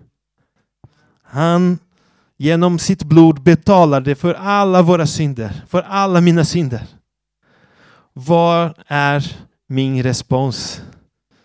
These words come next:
Hur gör jag? Vad gör jag nu efter den här verkligheten? Gud visar sin kärlek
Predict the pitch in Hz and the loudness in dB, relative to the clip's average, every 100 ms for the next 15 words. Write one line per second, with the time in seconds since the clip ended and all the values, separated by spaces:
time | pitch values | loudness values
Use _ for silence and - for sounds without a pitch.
0 | _ _ _ _ _ _ 127 139 - _ | _ _ _ _ _ _ -20 -20 -20 _
1 | _ _ _ _ - 165 175 180 165 110 | _ _ _ _ 0 2 4 2 -2 -10
2 | - _ _ _ _ _ _ _ _ 139 | -20 _ _ _ _ _ _ _ _ -12
3 | 139 165 160 160 147 123 117 - - 151 | -4 -2 0 -2 -2 -4 -4 -8 -6 -2
4 | 165 160 165 160 147 143 127 127 127 117 | 0 2 2 4 2 0 -4 -2 0 0
5 | - _ - 151 - 143 135 135 127 127 | -2 _ -10 -8 -6 -4 -4 -4 -2 -4
6 | 120 107 104 - 107 92 _ _ _ _ | -4 -10 -10 -12 -18 -18 _ _ _ _
7 | _ _ _ _ _ _ _ _ _ _ | _ _ _ _ _ _ _ _ _ _
8 | _ _ _ _ _ _ _ 110 120 147 | _ _ _ _ _ _ _ -2 4 4
9 | 147 123 143 - 117 127 117 127 113 101 | 4 -4 -8 -8 -8 -6 -6 -4 -6 -8
10 | 101 - - | -16 -20 -20